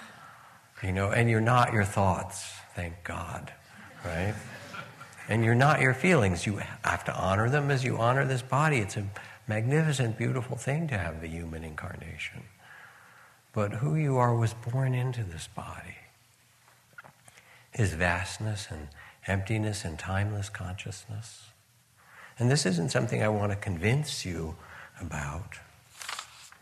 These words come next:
It's much more something to invite you to remember, to know.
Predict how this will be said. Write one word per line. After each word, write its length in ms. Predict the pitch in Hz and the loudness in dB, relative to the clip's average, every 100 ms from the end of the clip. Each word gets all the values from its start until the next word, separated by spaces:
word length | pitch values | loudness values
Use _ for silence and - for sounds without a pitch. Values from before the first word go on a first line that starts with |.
| - - - - - - | -20 -20 -20 -20 -20 -8
It's 260 | 98 - | -8 -4
much 300 | 110 110 - | -4 -4 -4
more 560 | 107 98 95 98 92 95 - - - - - - - | 0 2 4 2 2 -2 -10 -18 -20 -20 -20 -20 -16
something 600 | - 98 98 98 92 92 - - - - - | -8 -4 -2 -2 -2 -4 -10 -20 -20 -20 -14
to 140 | - | -6
invite 440 | 95 87 92 95 92 | -4 0 0 0 0
you 120 | 98 | -4
to 160 | 98 95 | -4 -6
remember, 680 | 78 73 73 78 69 - - - - _ _ _ _ - | -6 -8 -8 -8 -10 -12 -16 -20 -20 _ _ _ _ -20
to 120 | - | -12
know. 520 | 80 78 78 73 69 | -8 -6 -6 -6 -10